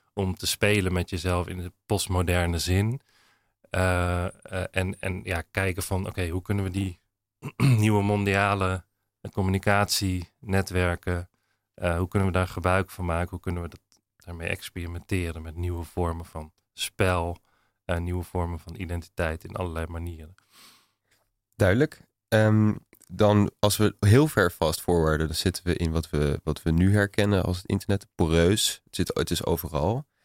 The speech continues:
Speaker 2: Eh, je kan er eigenlijk niet onderuit. En je, zoals je al eerder zei, misschien kunnen we het niet meer hebben over het internet. Ehm, hoe, ja, zou jij misschien voor ons kunnen schetsen hoe dat van, van, nou, toch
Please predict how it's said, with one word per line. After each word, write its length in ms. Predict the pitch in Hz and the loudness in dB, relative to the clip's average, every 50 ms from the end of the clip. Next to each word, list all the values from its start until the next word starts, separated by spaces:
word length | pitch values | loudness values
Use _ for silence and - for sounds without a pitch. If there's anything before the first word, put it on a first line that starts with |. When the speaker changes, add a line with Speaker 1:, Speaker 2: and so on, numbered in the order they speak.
| _ _ _ _ _ _ _ | _ _ _ _ _ _ _
Speaker 2:
Eh, 200 | _ - 71 71 | _ -2 0 0
je 80 | 73 73 | 0 0
kan 140 | - 80 80 | 0 -2 -2
er 60 | 64 | 0
eigenlijk 360 | 62 76 - - 85 82 - | 0 -2 -2 0 -2 -2 0
niet 60 | - 80 | 0 -2
onderuit. 380 | 78 78 76 78 78 80 - | 0 2 2 2 2 2 0
En 120 | - - 80 | 0 -2 -2
je, 60 | 78 - | -2 -2
zoals 240 | - - - 76 - | -4 -6 -6 -4 -2
je 60 | 82 | -2
al 60 | 80 | -2
eerder 260 | - 80 80 80 78 | 0 0 0 0 -2
zei, 280 | - - - 71 73 73 | -2 -4 -4 -2 -2 -2
misschien 320 | - - - - - 92 | -2 -4 -4 -2 -2 -2
kunnen 180 | - 90 85 82 | 0 0 2 2
we 60 | 85 | 0
het 80 | 80 78 | 0 0
niet 60 | 78 | -2
meer 80 | 71 78 | -2 -2
hebben 180 | 80 82 76 | -2 -2 -2
over 140 | - 76 73 | -2 -4 -6
het 140 | 73 - - | -8 -8 -6
internet. 460 | - 101 101 107 104 104 - - - _ _ _ _ - - _ _ _ _ _ | -6 -4 -4 -4 -6 -6 -8 -10 -16 _ _ _ _ -20 -20 _ _ _ _ _
Ehm, 420 | - 92 92 92 92 92 92 98 - - - _ _ _ _ _ _ _ _ _ _ _ _ _ _ _ - - - _ - | 2 4 4 6 6 4 4 2 0 -4 -12 _ _ _ _ _ _ _ _ _ _ _ _ _ _ _ -8 -8 -8 _ -14
hoe, 100 | - - - _ _ | -14 -14 -14 _ _
ja, 260 | - - 95 80 73 | -2 0 0 0 0
zou 180 | 76 - 98 110 | 2 2 4 4
jij 100 | 120 123 | 4 4
misschien 260 | 120 - - 131 117 | 2 2 2 0 0
voor 120 | - - | 2 2
ons 160 | - 110 104 - | 0 0 0 0
kunnen 200 | - 107 98 92 | 2 2 2 2
schetsen 520 | - - - 110 107 - - - 95 95 | 0 0 0 0 0 2 2 2 2 2
hoe 200 | 87 85 98 101 | 4 4 4 4
dat 180 | 95 98 90 - | 4 4 2 2
van, 400 | - 92 90 85 85 85 82 - | 0 2 2 4 4 2 2 0
van, 360 | - - - 85 80 80 80 78 | -4 -6 -2 0 0 2 2 2
nou, 180 | - 69 65 - - | 2 0 -2 -2 -4
toch 200 | - 95 - | -6 -6 -6